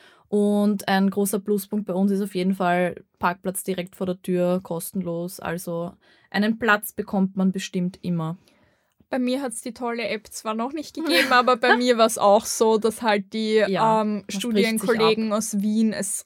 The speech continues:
Speaker 2: hat dann wirklich viele Fahrgemeinschaften gegeben. Die, das waren einfach, ähm, Gruppen, die sich immer zusammengesprochen haben und dann halt, ähm, abgewechselt haben mit dem Fahren,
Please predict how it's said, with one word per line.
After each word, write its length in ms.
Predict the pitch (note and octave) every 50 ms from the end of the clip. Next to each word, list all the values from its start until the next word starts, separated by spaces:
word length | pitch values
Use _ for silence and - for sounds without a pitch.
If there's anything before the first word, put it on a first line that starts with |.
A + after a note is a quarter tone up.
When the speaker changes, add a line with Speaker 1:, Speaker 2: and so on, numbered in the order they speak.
| - -
Speaker 2:
hat 180 | - G3 F#3+ -
dann 200 | - G#3+ A3 G3 -
wirklich 380 | - G#3 G#3 A3 G3 G#3 G3 -
viele 340 | - - - A3 G#3 G3+ G3+
Fahrgemeinschaften 920 | G3 - F#3 F3 E3+ F3+ F#3 E3+ G#2+ - F#3+ - - F#3+ - - - G3+
gegeben. 420 | G3 F#3+ F#3+ F#3 F#3+ G3 F#3+ G3 G3 F#3+ - - - - _ _ _ _ -
Die, 220 | - A3 G3 - -
das 200 | - A3 G#3+ -
waren 200 | G#3+ G#3 G3+ G#3
einfach, 420 | G3+ G3+ F#3+ - G3+ - - - - -
ähm, 460 | - G#3 G3+ G3 G3 G3 G3 G3 F#3+ F#3+ _ _ _ _ - -
Gruppen, 460 | - G#3+ A#3+ A3+ A3+ - A3+ A3+ A3
die 100 | G#3+ G#3+
sich 160 | G3+ G#3+ G3
immer 260 | G#3+ G#3+ G#3 G#3 G3+ F#3+ _ -
zusammengesprochen 920 | - - G#3 - G#3+ G3 G3 G3+ G3+ G3+ G3+ - - G3 G3 G3 - G3+ G3
haben 260 | F#3+ F#3 F#3+ G3 G3
und 200 | G3 F#3+ F#3+ F#3+
dann 200 | E3+ F3+ F3+ F#3
halt, 400 | F#3+ F3+ F#3 F3+ F3+ F3+ - - -
ähm, 300 | G3 F#3 F#3 F#3 F3+ F#3 -
abgewechselt 720 | - F3 F#3+ F#3+ - - G3 F#3+ F#3 F#3 - - F#3+ F#3+ -
haben 260 | F#3+ F3+ F3+ F#3+ F#3
mit 220 | F3+ F3+ F#3 _ -
dem 140 | F3+ F3+
Fahren, 380 | F#3 - G3+ G3 G3 G3+ G#3 G3+